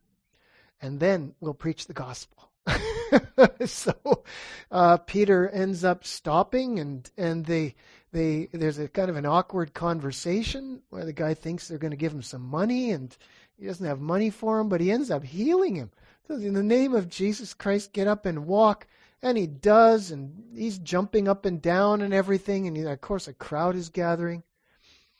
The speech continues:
And then, uh, well, then, then they preach the gospel. More people come to the Lord right away, which requires more flexibility. That was pretty flexible of Peter and John there too, wasn't it?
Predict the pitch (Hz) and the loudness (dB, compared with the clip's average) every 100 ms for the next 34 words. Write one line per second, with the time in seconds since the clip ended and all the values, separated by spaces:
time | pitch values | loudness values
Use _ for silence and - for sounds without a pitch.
0 | _ - 160 147 170 180 175 165 151 143 | _ -10 -8 -2 0 2 0 0 0 0
1 | 123 _ _ _ _ _ - 190 180 160 | -4 _ _ _ _ _ 2 8 8 8
2 | 156 165 143 - - 208 165 175 165 143 | 6 0 -4 -12 -14 -12 -4 -4 -2 -4
3 | 165 151 - 127 156 185 190 - 202 196 | -6 -6 -10 -4 0 0 -2 -6 -2 -2
4 | 190 _ _ _ _ _ _ _ 165 190 | -4 _ _ _ _ _ _ _ 2 6
5 | 220 214 214 214 214 - - 202 196 196 | 6 4 -2 -4 -4 -8 -6 -6 -4 -4
6 | 185 190 190 196 185 180 185 170 170 175 | -2 0 0 0 0 -2 -2 -2 -2 0
7 | 180 190 - _ _ _ _ _ _ _ | 0 -2 -6 _ _ _ _ _ _ _
8 | _ _ _ _ _ _ _ 143 - 156 | _ _ _ _ _ _ _ -14 -10 -10
9 | - 165 156 135 147 170 - 175 170 - | -4 -2 -2 -2 -2 -4 -4 -6 -6 -8
10 | 165 170 175 180 165 180 277 - 180 135 | -4 -2 0 -2 0 0 0 -2 -4 -4
11 | - 151 - 156 143 135 120 - 160 156 | -4 -6 -6 -10 -6 -6 -8 -8 -4 -4
12 | 131 120 135 139 185 143 120 - - 165 | -4 -8 -10 -6 -6 -8 -12 -12 -10 -8
13 | 139 165 151 | -8 -10 -14